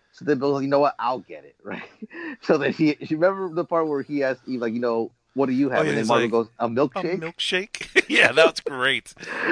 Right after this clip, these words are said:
Speaker 2: It's such a perfectly delivered,
Speaker 1: Like,
Speaker 2: too.
Speaker 1: what a bitchy line there. Like, that's amazing.
Speaker 2: Uh, and, but, like, the whole, like, the whole argument she has with Bill, right?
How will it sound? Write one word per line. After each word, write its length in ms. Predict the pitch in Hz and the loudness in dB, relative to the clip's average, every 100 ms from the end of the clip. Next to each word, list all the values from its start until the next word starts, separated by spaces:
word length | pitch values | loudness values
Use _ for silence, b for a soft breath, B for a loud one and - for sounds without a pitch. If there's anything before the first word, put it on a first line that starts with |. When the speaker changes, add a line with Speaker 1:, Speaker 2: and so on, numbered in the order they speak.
| B | B
Speaker 2:
It's 160 | 160 | 0
such 280 | - 208 202 | 4 6 6
a 40 | 190 | 0
perfectly 540 | - 190 175 147 143 | -2 -2 -2 -4 -6
delivered, 380 | 127 123 113 104 | -4 -4 0 4
Speaker 1:
Like, 140 | 151 | 4
Speaker 2:
too. 60 | 123 | 6
Speaker 1:
what 120 | 190 | 6
a 60 | 208 | 4
bitchy 560 | 110 - 151 - 269 | 2 2 2 4 4
line 400 | 104 113 117 107 | 6 4 4 0
there. 220 | 98 92 92 | -2 -4 -4
Like, 180 | 98 90 | -6 -2
that's 260 | 147 - 214 _ _ - | -2 -2 -12 _ _ -6
amazing. 640 | 123 110 104 110 87 71 _ _ _ B B _ _ b b b b b b b - | -4 -4 -4 -4 -6 -16 _ _ _ B B _ _ b b b b b b b -10
Speaker 2:
Uh, 360 | 98 113 104 - | -2 -2 -2 -4
and, 160 | - 143 | -6 -4
but, 180 | 170 - | -4 -2
like, 180 | 156 - | -2 0
the 120 | 147 | -2
whole, 300 | 170 202 196 | -2 -4 -4
like, 180 | 143 131 | -4 -4
the 60 | 127 | -6
whole 280 | - 214 - | 0 0 0
argument 520 | 127 160 123 113 107 | -2 -2 -4 -12 -10
she 140 | - | -10
has 260 | 95 107 101 | -4 -4 -4
with 160 | 92 - | -12 -12
Bill, 300 | 98 80 69 | -12 -10 -10
right? 300 | 87 101 | -8 -8